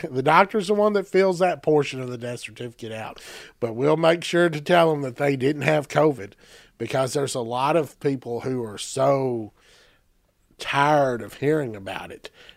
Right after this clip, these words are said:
that they're, you know, that they wanna make sure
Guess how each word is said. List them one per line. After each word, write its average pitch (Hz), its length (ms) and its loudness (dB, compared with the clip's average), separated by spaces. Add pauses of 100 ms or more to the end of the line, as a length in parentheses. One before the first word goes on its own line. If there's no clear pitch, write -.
(100)
that 113 280 -10
they're, 123 460 -2
you 113 160 -12
know, 101 160 -12
that 98 240 -14
they 123 200 -2
wanna 123 300 -4
make 113 260 -8
sure 117 460 -2